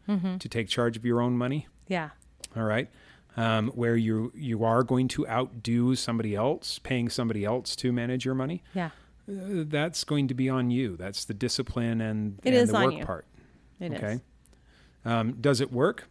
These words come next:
Speaker 2: Well, twenty percent of those in the markets say yes, and they're consistently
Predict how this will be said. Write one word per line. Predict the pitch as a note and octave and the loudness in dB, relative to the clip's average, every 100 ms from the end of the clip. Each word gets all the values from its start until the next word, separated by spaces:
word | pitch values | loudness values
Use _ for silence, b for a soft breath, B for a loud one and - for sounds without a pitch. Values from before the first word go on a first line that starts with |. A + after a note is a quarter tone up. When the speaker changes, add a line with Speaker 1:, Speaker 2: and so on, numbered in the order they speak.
| - | -4
Speaker 2:
Well, | A#2+ C#3+ E3+ - | 2 4 2 -4
twenty | - C3 D3+ | 0 4 4
percent | - C#3+ C#3 C#3+ | 2 0 0 0
of | C3+ | 0
those | A2+ C3 B2 | 2 2 2
in | B2+ | 2
the | A#2 | 2
markets | A#2+ C3+ D3+ - - - - _ _ _ _ | 0 -2 -8 -10 -12 -16 -20 _ _ _ _
say | - - | -6 -4
yes, | G#2 B2 F3 - - - _ _ - | -4 -4 -6 -10 -14 -18 _ _ -4
and | A#2+ | -2
they're | A#2+ | 0
consistently | - A#2+ - A#2 - A#2+ B2 C3+ C#3+ | -2 -4 -2 -4 -4 -6 -4 -4 -4